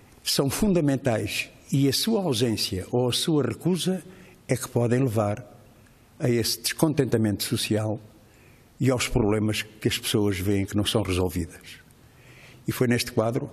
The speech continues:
tanto que, eh, não me cabe a mim dizer o que o senhor Presidente da República disse, naturalmente, e não direi, eh, mas, eh,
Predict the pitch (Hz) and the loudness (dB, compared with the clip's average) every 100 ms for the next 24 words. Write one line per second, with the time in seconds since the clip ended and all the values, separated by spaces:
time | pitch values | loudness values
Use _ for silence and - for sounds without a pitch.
0 | - - - - 113 113 - - - - | -8 -6 -6 -2 0 0 -4 -16 -18 -10
1 | - 104 92 101 - - 101 98 98 101 | -2 0 0 -4 -8 -8 -4 -2 0 0
2 | 95 101 98 87 - - 92 90 98 90 | 2 2 0 -2 -10 -10 -4 0 0 -2
3 | - - 95 95 98 95 95 104 110 - | -8 -8 -6 -2 0 0 0 0 -2 0
4 | 107 104 110 101 139 - 101 98 92 92 | -2 -2 -2 0 -2 -2 -2 0 0 0
5 | 135 131 - - - - - 107 90 98 | -2 -6 -16 -20 -20 -14 -4 0 2 2
6 | 110 113 131 - - - - - - 107 | 2 2 0 -4 -16 -20 -20 -10 -2 0
7 | 101 98 - - 104 107 113 - - 107 | 2 0 -2 0 2 2 0 -2 -2 0
8 | 101 98 | 0 0